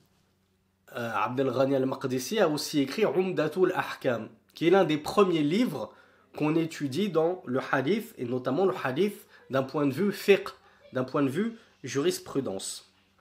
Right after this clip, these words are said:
Donc ce livre que nous avons étudié sur YouTube, c'est un concis, c'est un résumé de la biographie du prophète sallallahu alayhi wa ala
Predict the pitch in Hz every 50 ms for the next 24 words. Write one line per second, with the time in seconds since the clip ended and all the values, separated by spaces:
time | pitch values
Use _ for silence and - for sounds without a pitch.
0 | _ _ _ _ _ - - - - - - - - - 131 202 262 - - -
1 | - - 220 214 208 269 - - - - 185 180 175 156 175 165 185 190 180 180
2 | - 170 165 185 180 - 160 143 139 139 139 - 269 262 - - 190 175 - 226
3 | 240 247 247 254 - _ - 262 262 262 - - - - 180 190 233 - - 160
4 | 151 - 190 185 170 135 127 151 190 185 151 123 135 143 139 147 165 226 247 -
5 | - - _ - 123 156 196 185 160 139 135 151 139 127 131 131 - 208 185 151
6 | 135 - - 135 131 - 185 180 - - 143 127 127 120 123 143 175 175 147 135
7 | 113 - 131 131 139 139 135 131 185 220 233 - - - - - - _ 123 127
8 | 117 120 139 143